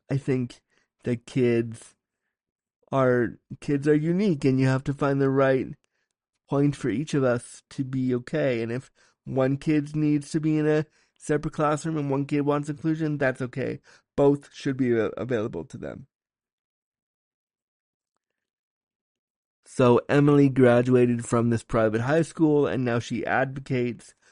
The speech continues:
for young people with mental illness, at least at the time of two thousand seven. And then we see Samuel's mom again saying that, "Since I had Samuel, I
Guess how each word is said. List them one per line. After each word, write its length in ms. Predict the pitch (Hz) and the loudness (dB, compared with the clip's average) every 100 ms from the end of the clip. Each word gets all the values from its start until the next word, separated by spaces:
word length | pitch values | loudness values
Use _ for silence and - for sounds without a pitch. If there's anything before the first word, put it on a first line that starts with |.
| _ _ | _ _
for 600 | - 147 156 160 160 160 _ _ - | -4 0 4 4 4 -2 _ _ -6
young 240 | 147 139 | -2 0
people 280 | 143 139 131 | 0 -2 0
with 120 | 123 | 0
mental 300 | 123 123 117 | 0 -2 -2
illness, 400 | 92 123 131 127 | -4 -2 -4 -4
at 80 | 113 | -6
least 220 | 107 135 | -6 -6
at 80 | - | -6
the 60 | 123 | -8
time 240 | 127 117 | -4 -4
of 80 | 120 | -6
two 100 | - | -6
thousand 340 | 120 113 123 | -6 -4 -6
seven. 540 | 117 147 147 143 139 139 _ _ _ _ _ _ _ _ _ _ _ _ _ - | -6 -4 -2 -2 -2 -8 _ _ _ _ _ _ _ _ _ _ _ _ _ 2
And 160 | 147 | 4
then 140 | 143 143 | 6 6
we 120 | 147 | 2
see 460 | 139 147 143 135 - _ _ - | 4 4 6 4 0 _ _ -14
Samuel's 640 | 135 - 143 135 127 127 | -14 -4 -2 0 0 -2
mom 260 | 135 156 170 | -2 0 0
again 480 | 143 131 123 123 135 - _ _ _ _ - | 2 2 0 0 -4 -10 _ _ _ _ -6
saying 380 | - 139 131 | 0 2 4
that, 140 | 123 120 | 2 0
"Since 260 | 147 139 | 0 0
I 80 | 131 | 2
had 220 | 120 123 | 2 0
Samuel, 680 | 120 139 135 135 135 131 139 _ _ _ _ _ | -2 -4 -2 0 -2 -2 -6 _ _ _ _ _
I 600 | 127 127 123 117 113 107 | -10 -4 -2 0 0 -2